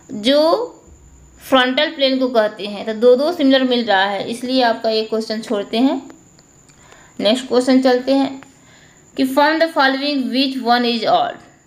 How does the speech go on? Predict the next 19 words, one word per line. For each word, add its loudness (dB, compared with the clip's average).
यहाँ 2
पे 0
तीनों 0
में 6
से -2
अलग 0
कौन 0
है 2
आपको -2
देखना 0
है। 0
तो 4
यहाँ 2
पे -4
देखना 2
है 0
कि 2
ह्यूमरस, 2
रेडियस, 0